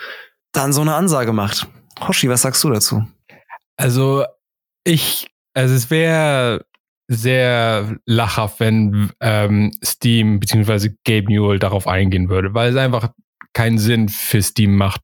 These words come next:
Speaker 2: machen würde, so einen großen Stück vom Kuchen wieder abzugeben.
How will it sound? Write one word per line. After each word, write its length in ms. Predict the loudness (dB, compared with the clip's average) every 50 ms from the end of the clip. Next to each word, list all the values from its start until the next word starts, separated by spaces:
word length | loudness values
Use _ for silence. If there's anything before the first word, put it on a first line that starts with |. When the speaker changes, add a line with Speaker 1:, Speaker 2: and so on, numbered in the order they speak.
| -6
Speaker 2:
machen 600 | -2 -2 -2 -2 -2 -2 0 0 0 0 0 0
würde, 380 | 0 2 2 2 2 0 -2 -2 -6 -12 _ -6
so 220 | -2 0 0 0
einen 120 | 0 0 -2
großen 500 | -2 -2 -2 0 0 0 0 0 -4 -8 _ _ _ _ _ -20 -10 -8
Stück 240 | -4 -2 -2 -2 0
vom 160 | 0 -2 0
Kuchen 400 | 0 0 0 2 2 2 2 2
wieder 160 | 2 0 0
abzugeben. 640 | -2 -2 -2 -2 0 2 2 2 2 2 0 -2